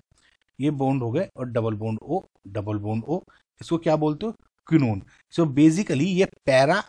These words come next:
बेंजोक्विनोन है, ठीक है। और अगर एक ऐसा भी, आ, इसमें बनता है, देखिए ऐसे, ये दो अल्टरनेट पोजीशन हो गई हैं और एक डबल बॉन्ड O, एक ये डबल बॉन्ड O, तो इसको क्या बोलते हैं आप,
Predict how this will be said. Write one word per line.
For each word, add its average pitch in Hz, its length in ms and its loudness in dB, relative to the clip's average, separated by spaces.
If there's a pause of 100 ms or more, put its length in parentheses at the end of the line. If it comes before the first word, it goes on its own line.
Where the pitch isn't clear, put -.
(120)
बेंजोक्विनोन 123 1000 0
है, 147 160 -8 (540)
ठीक 190 100 -4
है। 190 140 -4
और 147 160 0
अगर 147 400 2
एक 165 240 4
ऐसा 135 260 0
भी, 170 220 -4
आ, 123 180 -2 (100)
इसमें 131 240 -6
बनता 110 300 -4
है, 156 80 -4
देखिए 120 280 -6
ऐसे, - 240 -10 (680)
ये 117 220 -2
दो 147 180 0 (160)
अल्टरनेट 165 500 2
पोजीशन 135 440 -4 (300)
हो 110 120 -8
गई 135 140 -6
हैं 208 120 -8 (220)
और 120 120 -8
एक 131 240 -4
डबल 123 180 -4
बॉन्ड 117 260 -2
O, 160 140 -4
एक 101 220 -8
ये 127 60 -6
डबल 143 220 -6
बॉन्ड 127 200 -6
O, 117 60 -10 (380)
तो - 100 -14
इसको 165 220 -2
क्या 175 200 2
बोलते 170 260 0
हैं 208 80 0
आप, - 60 -14